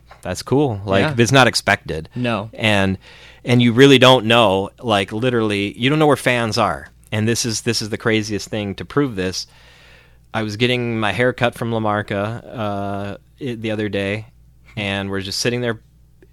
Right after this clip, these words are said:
Speaker 1: I'm waiting in line, actually,
Speaker 2: Mm-hmm.
Speaker 1: and he's cutting someone else's hair, and he and I, as we do, just go back and forth about the old days, 'cause that's also what Italians do.
Speaker 2: <laughs>
Speaker 1: And, uh, so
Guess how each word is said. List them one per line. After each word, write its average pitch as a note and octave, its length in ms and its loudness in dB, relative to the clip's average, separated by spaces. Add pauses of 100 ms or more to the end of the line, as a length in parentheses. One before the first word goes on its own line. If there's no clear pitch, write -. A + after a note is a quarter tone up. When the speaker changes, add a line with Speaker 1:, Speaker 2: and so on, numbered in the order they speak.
Speaker 1:
I'm A#2 180 0
waiting A2 300 2
in G2+ 100 -4
line, F#2 300 0
actually, C#3 420 -4
Speaker 2:
Mm-hmm. B2 240 -6
Speaker 1:
and G#2+ 100 -4
he's B2+ 180 -2
cutting A2 280 -2
someone G2+ 260 -4
else's A#2 340 -2
hair, F#2 320 -6
and G2 120 -12
he A2+ 140 -6
and G#2+ 100 -6
I, G2 340 -4 (440)
as G#2+ 280 -2
we G#2+ 140 -2
do, G#2 280 -2
just G#2+ 200 -6
go G2+ 100 -2
back G2 240 -2
and G2 120 -8
forth G2+ 440 -2 (920)
about G#2+ 260 0
the G#2 100 0
old G#2+ 200 0
days, F#2 280 -2
'cause G2+ 140 -8
that's G2+ 200 0
also G2+ 300 0
what G2 140 0
Italians G2 600 0
do. F2 300 -6 (480)
Speaker 2:
<laughs> D3 240 -6
Speaker 1:
And, A#2 540 -2
uh, A2 500 0 (280)
so A#2+ 720 2